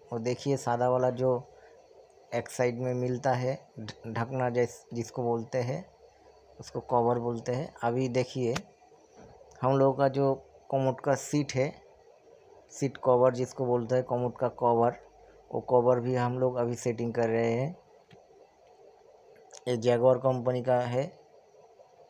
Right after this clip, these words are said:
देखिए कैसे सेटिंग करना है आप लोगों को, ठीक है। अच्छा तरीके से देख लेना, नहीं तो गलती हो जाएगी तो सीट कवर आप लोग अच्छे तरीके से नहीं लगा सकते हैं।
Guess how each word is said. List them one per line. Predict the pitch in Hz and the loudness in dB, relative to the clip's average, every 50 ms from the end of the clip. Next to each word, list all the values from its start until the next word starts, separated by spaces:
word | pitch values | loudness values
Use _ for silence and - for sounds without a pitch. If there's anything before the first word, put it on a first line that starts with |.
| - - - - - - - | -20 -20 -20 -20 -20 -14 -8
देखिए | 117 123 120 - 139 135 | -6 -6 -4 -2 -4 -4
कैसे | 117 - 123 120 - - 123 | -2 0 0 0 -2 -4 -10
सेटिंग | 120 - 131 120 120 127 123 120 | -10 -8 -8 -6 -6 -6 -6 -4
करना | 120 127 120 120 120 117 | -4 -4 -4 -2 -2 -4
है | 113 120 127 127 | -2 -2 0 0
आप | 117 110 113 120 | 0 -2 -2 -2
लोगों | 117 117 113 110 | -2 -2 -2 -2
को, | 117 131 135 - - - - - _ _ - - - _ - - - - - - - - - - - - _ - - - - - - - - - _ - - - | -4 -6 -8 -8 -10 -20 -20 -20 _ _ -20 -20 -20 _ -20 -20 -20 -20 -20 -20 -20 -20 -20 -20 -20 -20 _ -20 -20 -20 -20 -20 -20 -20 -20 -20 _ -14 -8 -6
ठीक | 156 156 165 | -6 -4 -4
है। | 127 113 - - - - - - - - - - - - - - - - - _ _ - - - _ - - - - | -6 -6 -8 -14 -20 -20 -20 -20 -20 -20 -20 -20 -20 -20 -20 -20 -20 -20 -20 _ _ -20 -20 -20 _ -20 -20 -12 -8
अच्छा | - 123 - - 147 135 | -8 -6 -4 -2 -2 -2
तरीके | 131 135 131 131 127 135 127 | 0 0 0 0 -2 -2 -4
से | - 147 131 | -2 -4 -4
देख | 120 120 120 113 - | -2 -4 -4 -2 -2
लेना, | 123 123 123 127 131 151 156 - - - - - - - - - _ - - - - - | -2 -2 -2 -2 -4 -6 -8 -14 -20 -20 -20 -20 -20 -20 -20 -20 _ -20 -20 -18 -10 -6
नहीं | 117 120 113 | -4 -4 -4
तो | 113 - 127 123 | -2 0 -2 0
गलती | 117 117 123 120 113 117 131 120 | 2 2 0 0 0 -2 -2 -2
हो | 120 120 | -2 0
जाएगी | 120 127 120 120 120 117 120 120 | 0 0 2 2 0 -2 -4 -6
तो | 117 131 131 123 123 - - - - - - _ _ _ - - | -4 -2 -2 -2 -4 -6 -14 -20 -20 -20 -20 _ _ _ -20 -12
सीट | - - 131 117 - | -6 -6 -6 -4 2
कवर | - 131 127 120 120 120 113 113 - - - | 4 6 6 8 6 4 4 0 -6 -6 -6
आप | 123 120 123 | -6 -4 0
लोग | 120 123 120 117 - - - - - - - - - - - - - - | 2 2 2 2 -2 -8 -20 -20 -20 -20 -20 -20 -20 -20 -20 -20 -14 -10
अच्छे | - - - - 127 | -10 -8 -4 -4 -2
तरीके | 123 127 123 120 113 123 | 0 0 0 0 -2 -4
से | 117 - 127 123 | -4 -4 -4 -4
नहीं | 120 120 120 | -4 -4 -2
लगा | 117 117 113 113 113 110 | 0 0 2 2 0 0
सकते | - - 120 - - - 131 120 113 | -2 -4 -8 -10 -10 -8 -6 -4 -4
हैं। | 113 127 139 | -4 -6 -8